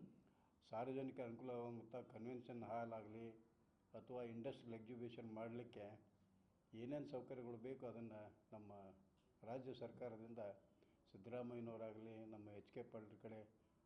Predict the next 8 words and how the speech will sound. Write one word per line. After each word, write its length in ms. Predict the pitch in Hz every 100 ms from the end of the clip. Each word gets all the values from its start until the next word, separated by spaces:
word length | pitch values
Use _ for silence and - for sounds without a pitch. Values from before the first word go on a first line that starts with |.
| -
ಭೇಟಿಯಾಗಿ, 460 | 107 107 113 113 110
ಅದರಂತೆ 420 | 110 120 117 113
ಸಂತೋಷ್ 480 | - 110 127 113 123
ಲಾಡ್ 200 | 120 101
ಡಿಸ್ಟ್ರಿಕ್ಟ್ 380 | 104 127 117
ಮಿನಿಸ್ಟರ್ನೂ 440 | 120 113 - 117 120
ಭೇಟಿ 260 | 110 107
ಆಗ್ತೀವಿ. 480 | 107 98 107 110 117